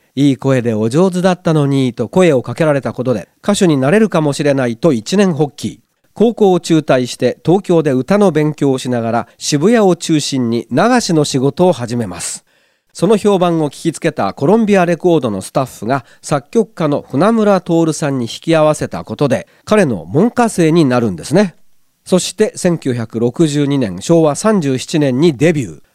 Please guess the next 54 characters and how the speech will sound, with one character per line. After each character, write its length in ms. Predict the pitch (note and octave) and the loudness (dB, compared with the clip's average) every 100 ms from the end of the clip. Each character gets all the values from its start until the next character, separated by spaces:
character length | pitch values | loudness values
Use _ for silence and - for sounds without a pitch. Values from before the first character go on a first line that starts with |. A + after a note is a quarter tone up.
| _ | _
早 220 | - A3+ F#3+ | -2 0 0
く 120 | C3+ | 0
も 160 | B2 - | -2 -2
二 160 | B2 | 2
枚 160 | F3+ G#3+ | 2 4
目 140 | G3 | 4
の 100 | F3+ | 2
シ 160 | D#3+ E3 | 2 0
ン 140 | C#3+ | 0
グ 100 | G2 | -2
ル、 140 | F2+ - | -6 -6
涙 480 | A#2 C#3+ A3+ A#3 A3 | -2 0 2 2 2
船 300 | F#3+ F#3 C3+ | 2 2 2
が 180 | D#3 - | -2 -2
大 260 | B2 D#3+ | -2 -2
ヒ 120 | F#3 | -4
ッ 60 | - | -8
ト 100 | - | -4
し 140 | B2 G2+ | -4 -4
ま 100 | E2+ | -8
す。 240 | - - _ _ _ _ | -12 -14 _ _ _ _
こ 120 | E3 | 0
の 120 | G3+ | 2
時 80 | F3+ | 2
代 180 | F3+ F3 | 2 2
に 120 | D#3 | 0
は 100 | A#2+ | -2
ま 140 | A#2 A#2+ | -2 -2
だ 160 | G#2+ | -4
オ 120 | B2 | -2
リ 120 | D3+ F3+ | -2 0
コ 160 | E3 | 0
ン、 160 | C3+ - | -2 -6
オ 100 | A#2+ | -4
リ 100 | D#3+ | -2
ジ 80 | F3 | 2
ナ 100 | F3+ | 2
ル 80 | D#3 | 2
コ 160 | D#3+ | 0
ン 60 | D3+ | -2
フ 100 | B2+ | -2
ィ 20 | |
デ 120 | A2 | -6
ン 80 | G#2 | -6
ス 100 | - | -6
が 100 | G2 | -6
な 140 | G#2 F#3+ | -2 0
か 120 | G3 | -2
っ 60 | - | -4
た 140 | A#2 | -10
頃 180 | A#2+ A#2+ | -4 -2
な 120 | G#2+ | -2
ん 120 | F2+ F#2 | -4 -2
で、 220 | D3 | -4